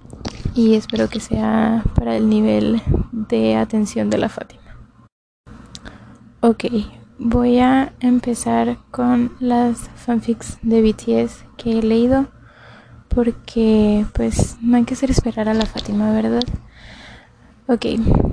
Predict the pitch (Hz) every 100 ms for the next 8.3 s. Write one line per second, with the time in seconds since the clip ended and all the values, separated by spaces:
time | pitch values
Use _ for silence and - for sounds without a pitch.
0 | - - 247 233 233 233 226 226 220 -
1 | - 247 226 226 220 240 254 285 330 339
2 | - - - - - 233 220 208 202 196
3 | 226 220 - - - - 226 220 220 220
4 | - - - - - - - _ 226 226
5 | 220 254 269 - - - - - - -
6 | - - - - - _ _ _ _ -
7 | 247 - 240 220 240 240 240 247 240 233
8 | 220 240